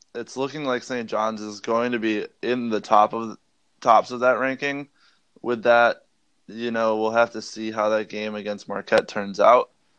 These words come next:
But I would say that if they, if they split that season, uh, matchup one and one, then I think that Saint John's will have the edge going into the end of the season.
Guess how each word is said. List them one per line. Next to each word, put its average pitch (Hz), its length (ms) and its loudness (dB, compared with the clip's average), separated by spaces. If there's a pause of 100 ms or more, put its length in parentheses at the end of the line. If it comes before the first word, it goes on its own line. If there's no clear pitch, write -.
(420)
But 110 380 6 (1080)
I 120 240 4
would 120 180 -6
say 120 280 -6
that 104 240 -6
if 110 160 -10
they, 113 200 -6 (300)
if 120 220 -6
they 110 420 -4 (360)
split - 580 0
that 127 280 6
season, 135 600 -4 (480)
uh, 104 480 4 (800)
matchup 120 520 -2 (200)
one 120 220 -2
and 113 140 -8
one, 117 360 -4
then 110 200 -2
I 110 120 -4
think 120 280 -12
that 113 200 -6
Saint 107 280 -8
John's 104 320 -4
will 101 120 -4
have 101 240 -2
the 95 160 -2
edge - 400 -4 (600)
going 107 360 -4
into 98 300 -8
the 90 120 -2
end 95 160 -6
of 92 60 -6
the 95 100 -6
season. 95 540 -8